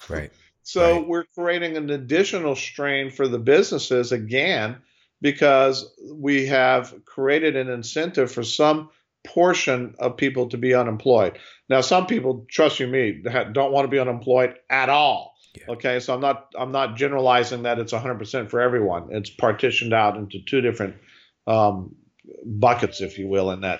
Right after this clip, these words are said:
Speaker 2: in that, in that sense. So when you think about it and you look at it, you know, if you're a small restaurant, you know, we talked about going out to dinner. If you're a small restaurant,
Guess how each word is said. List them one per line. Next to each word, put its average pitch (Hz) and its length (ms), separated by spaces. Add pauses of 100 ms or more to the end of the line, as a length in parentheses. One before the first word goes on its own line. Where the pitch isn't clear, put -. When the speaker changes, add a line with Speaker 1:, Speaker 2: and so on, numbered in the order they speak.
Speaker 2:
in 101 100
that, 95 260 (120)
in 104 100
that 95 200
sense. 107 420 (420)
So 160 300
when 156 140
you 139 100
think 196 260
about 131 340
it 131 180
and 139 120
you 127 120
look 165 280
at 131 200
it, 131 120 (800)
you 160 180
know, 143 180
if 127 120
you're 180 140
a 165 60
small 147 380
restaurant, 127 640
you 131 60
know, 123 100
we 131 120
talked 127 240
about 123 220
going 127 160
out 120 180
to 123 80
dinner. 135 240
If 120 100
you're 160 160
a 156 40 (120)
small 139 220
restaurant, 127 680